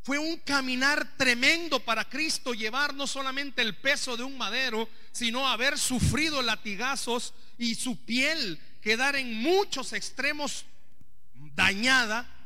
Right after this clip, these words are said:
Cuando llega este momento de Marcos, cuando nos narra, piense conmigo algo. No solamente Jesús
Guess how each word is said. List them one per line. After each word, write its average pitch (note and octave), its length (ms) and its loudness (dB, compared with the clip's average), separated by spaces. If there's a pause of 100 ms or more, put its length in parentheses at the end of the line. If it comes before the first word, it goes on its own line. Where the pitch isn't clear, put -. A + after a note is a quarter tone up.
(1600)
Cuando E3+ 260 0
llega C4 280 2
este B3+ 160 -2
momento B3 420 -2
de A3 100 0
Marcos, F#3+ 960 -4
cuando D#3+ 300 -2
nos E3 160 -2
narra, E3+ 560 0 (1900)
piense B3+ 320 0
conmigo A3+ 460 0
algo. C#3+ 280 -4 (1200)
No A3+ 140 0
solamente B3 640 0
Jesús - 680 -2